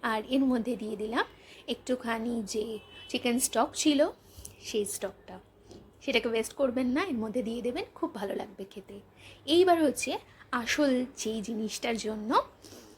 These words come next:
নিজামি চিকেনটা এত ভালো লাগে। আমি নিয়ে নিয়েছি ছোট্ট একটা কাঠকয়লা। কাঠকয়লা যে কোনো দশকর্মার দোকানে আপনারা পেয়ে যাবেন।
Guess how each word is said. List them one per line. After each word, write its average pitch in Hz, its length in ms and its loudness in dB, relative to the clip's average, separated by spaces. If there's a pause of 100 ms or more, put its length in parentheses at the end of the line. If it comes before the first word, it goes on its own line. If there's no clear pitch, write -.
(260)
নিজামি 240 360 0
চিকেনটা 208 420 -8
এত - 180 -10
ভালো 190 260 -2
লাগে। 196 280 -4 (440)
আমি 262 200 2
নিয়ে 269 180 6
নিয়েছি 254 360 0 (100)
ছোট্ট - 260 -4
একটা 202 380 -2 (300)
কাঠকয়লা। 214 580 -4 (400)
কাঠকয়লা 302 580 4 (180)
যে 240 300 0
কোনো 269 320 2 (360)
দশকর্মার 247 640 0
দোকানে 247 380 -2
আপনারা 233 380 -6
পেয়ে 240 240 -2
যাবেন। 208 360 -6